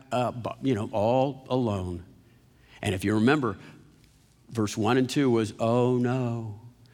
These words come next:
Nebuchadnezzar," right? Here's what happens at the end. It says, twenty-one, "And Daniel continued there until the first year of King Cyrus."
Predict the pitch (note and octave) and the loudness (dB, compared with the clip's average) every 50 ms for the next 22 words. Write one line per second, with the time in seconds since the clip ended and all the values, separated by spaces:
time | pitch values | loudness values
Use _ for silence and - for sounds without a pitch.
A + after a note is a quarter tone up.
0 | - _ - A#2 A#2 B2+ C3 C#3 D3 C3+ - D3+ C3+ C3 C#3+ C#3+ C3 A#2 A2+ G#2+ | -16 _ 0 2 4 6 6 4 2 0 0 0 0 2 2 0 -2 -2 -6 -8
1 | A2 G#2 - - - - A#2 B2+ - - G2+ B2+ C3+ B2+ C3 B2 A2+ A2+ B2 A#2 | -10 -12 -16 -14 -8 -6 -6 -6 -4 0 2 2 2 2 2 0 2 2 2 0
2 | A#2 A2+ A2+ - A#2+ - - A#2 B2 B2+ A#2 A2 G#2 - - G#2+ G#2+ G#2+ - - | 0 -2 -4 -4 -4 -2 0 2 2 2 2 0 -2 -2 -2 -2 -2 -4 -8 -14
3 | - - - - - - - - A2+ A2+ A#2 A#2 A2 G#2 G2 F#2+ - A2 A2 G#2+ | -20 -20 -20 -18 -14 -4 0 2 4 4 4 4 2 2 0 -2 -2 -2 0 4
4 | A2 F#3+ A#3+ B3+ G#3 D3 B2+ C#3 D3 - - D#3+ D#3 D#3 - C4 C#4+ B3+ F#3+ D3 | 4 4 4 4 4 4 4 2 2 2 2 0 2 2 2 2 4 4 6 4
5 | C3+ C3 B2 A#2+ A2+ A#2 A#2+ C#3+ E3+ F3+ - - F3+ F3+ - A#3+ A3+ A3+ A#3 A3+ | 4 4 4 4 4 4 4 4 4 2 2 0 -2 -2 -2 0 0 0 0 0
6 | G#3+ A3+ - - - G#3 - C4 B3+ C4+ B3+ - - - G#3 G#3 G#3+ G#3 G#3 G#3 | -2 -6 -4 -2 -2 0 2 2 2 2 2 0 -2 0 2 2 2 2 0 0
7 | G#3 G#3 G#3 - - - - - E3+ D3+ D#3 - - G3+ F#3+ G3 G3 G3 F#3+ F#3+ | 0 -2 -2 -4 -8 -2 0 0 0 0 0 0 4 4 4 4 4 2 -2 -4
8 | - - - - F#3 E3 D3 C3 G2+ F#2 - - - - - | -8 -12 -2 2 4 4 4 4 0 -4 -8 -12 -16 -18 -18